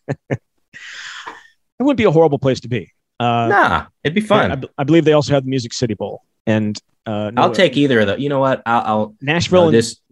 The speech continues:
Speaker 1: Nashville
Speaker 2: yeah.
Speaker 1: in December. Eh.
Speaker 2: I, I, I was gonna say no disrespect to New York City, but in New York City in December in an open air press box, less than
Speaker 1: <laughs>
Speaker 2: ideal.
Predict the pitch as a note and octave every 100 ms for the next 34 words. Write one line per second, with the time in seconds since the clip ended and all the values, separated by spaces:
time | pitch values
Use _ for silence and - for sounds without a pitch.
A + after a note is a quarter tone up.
0 | _ _ _ - B2 D#3 - F3 E3+ D3
1 | C3+ D3 C#3+ C#3+ D3 - E3 D#3 D3+ C#3+
2 | - _ _ _ _ _ _ C3+ B2+ C#3
3 | - A2+ - C3 B2 C#3 B2 C#3+ G#2+ A2
4 | A#2 A2+ A#2+ - A#2 A#2 A2+ A2 A2+ A2
5 | A2 C3 G#2+ E2+ E2 F2+ - - F#2 F2+
6 | G2+ A2 G#2+ - A2 A2 G#2 G#2 - B2
7 | G2+ E2+ E2+ _ _ _ _ F2+ F2+ G2+
8 | A2 A2+ A2+ B2+ - F2 E2+ - - -
9 | _ _ _ E2+ F#2 F2 - F2 E2+ D#2+
10 | C#2+ A1+